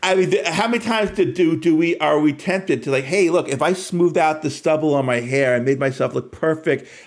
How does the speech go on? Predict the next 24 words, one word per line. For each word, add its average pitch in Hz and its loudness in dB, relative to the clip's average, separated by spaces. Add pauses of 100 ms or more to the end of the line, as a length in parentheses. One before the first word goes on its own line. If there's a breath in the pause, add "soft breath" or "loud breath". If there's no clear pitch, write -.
I 131 0
get - -2
rid 135 2
of - -12
any 180 0
blemishes 156 -2
on 143 -2
my 139 -2
face." 139 2
And 151 -4
you 156 -6
get 220 0
these 160 -6
weird 175 0
looking 147 -2
pictures 156 -4
you 143 2
end 143 0
up 131 -2
with, 135 2
like, 127 -4
people 165 0
looking 151 -4
like 127 0